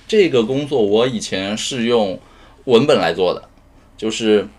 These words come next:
我会先在那个 Markdown 的文本里线性的把提纲列出来，然后呢，就是这里这个东西要放一个什么案例，然后我去用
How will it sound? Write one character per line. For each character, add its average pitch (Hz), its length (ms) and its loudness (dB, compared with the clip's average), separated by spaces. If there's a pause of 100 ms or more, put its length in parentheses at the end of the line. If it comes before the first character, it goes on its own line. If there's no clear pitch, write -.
(460)
我 113 140 2
会 127 220 0
先 139 420 -4 (520)
在 127 260 2
那 117 100 -2
个 110 60 -2
Markdown 123 360 0
的 104 40 0
文 101 200 2
本 110 140 0
里 92 100 -6
线 123 320 0
性 120 220 -2
的 85 200 -6 (400)
把 82 280 -4 (220)
提 113 200 0
纲 123 180 4
列 127 140 6
出 - 140 -2
来， 82 180 -4 (640)
然 107 260 0
后 147 260 0
呢， 123 260 -2 (380)
就 92 140 -8
是 92 420 -6 (260)
这 165 140 4
里 98 260 0 (240)
这 139 80 -4
个 110 80 2
东 107 140 0
西 98 260 -10 (760)
要 110 180 2
放 117 240 0
一 104 40 -4
个 - 60 -8
什 113 80 -6
么 101 100 -4
案 110 260 -4
例， 95 200 -10
然 95 120 -10
后 107 100 -4
我 - 80 0
去 117 120 -8
用 104 80 -6